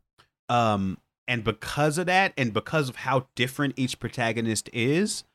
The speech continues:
uh, there's a lot of room for you to see yourself in these positions versus, uh, uh, most anime in which they follow one character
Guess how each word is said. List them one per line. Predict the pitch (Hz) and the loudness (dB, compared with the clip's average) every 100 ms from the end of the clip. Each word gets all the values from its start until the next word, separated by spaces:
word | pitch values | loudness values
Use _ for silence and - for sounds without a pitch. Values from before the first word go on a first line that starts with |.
| _ _ - _ _ - | _ _ -20 _ _ -4
uh, | 123 | -2
there's | 123 135 139 | 0 0 2
a | 147 | 0
lot | 123 135 | 2 2
of | 156 123 | 2 0
room | 113 139 147 | 0 2 2
for | 123 | -2
you | 110 123 | 0 0
to | 107 | 0
see | - 123 | -2 0
yourself | 123 107 - 107 95 - - _ _ - | 2 2 2 0 0 -4 -18 _ _ -4
in | 104 | 0
these | 98 92 | 0 -2
positions | - 82 82 - - - - _ _ - | -6 -6 -6 -8 -10 -10 -10 _ _ -20
versus, | 101 107 104 - 95 95 - - | -2 0 0 0 -2 -4 -10 -2
uh, | 101 101 - | 0 0 0
uh, | 101 95 | -2 0
most | 101 127 131 - 110 | 2 2 2 -4 -2
anime | 98 90 87 | 0 0 -2
in | 87 87 | -2 -2
which | 90 - | -2 -2
they | 101 | -4
follow | 87 107 95 | -2 0 0
one | 92 85 92 107 104 | 0 -2 0 0 0
character | 92 107 95 87 - 85 82 | 0 0 0 -2 -4 -6 -6